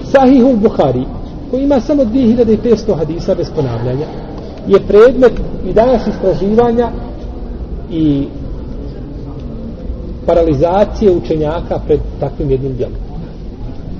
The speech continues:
Jednostavno da ljudi ne mogu, da ljudi ne mogu razumjeti i shvatiti. Kada Imam Buharija napisao djelo Tarihul Kebir, velika povijest svoju djelo, napisao ga je u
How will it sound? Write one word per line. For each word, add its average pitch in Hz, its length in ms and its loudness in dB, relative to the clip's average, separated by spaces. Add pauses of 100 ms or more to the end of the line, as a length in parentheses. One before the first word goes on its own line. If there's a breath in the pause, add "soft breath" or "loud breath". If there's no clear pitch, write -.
(380)
Jednostavno 156 380 -2
da 135 100 -2
ljudi 156 300 0
ne 156 100 -2
mogu, 170 300 -4 (360)
da 139 60 -4
ljudi 151 280 2
ne 156 100 -2
mogu 170 260 -4 (840)
razumjeti 151 480 2
i 143 40 -2
shvatiti. - 340 -6 (640)
Kada 151 140 4
Imam 208 180 4
Buharija 185 360 2
napisao 170 460 2
djelo 156 300 4 (1300)
Tarihul 156 380 0 (100)
Kebir, 139 300 2 (220)
velika 147 360 2
povijest 135 400 0
svoju 120 260 -4
djelo, - 160 -10 (120)
napisao 233 560 6
ga 226 80 4
je 247 220 6 (680)
u 175 240 4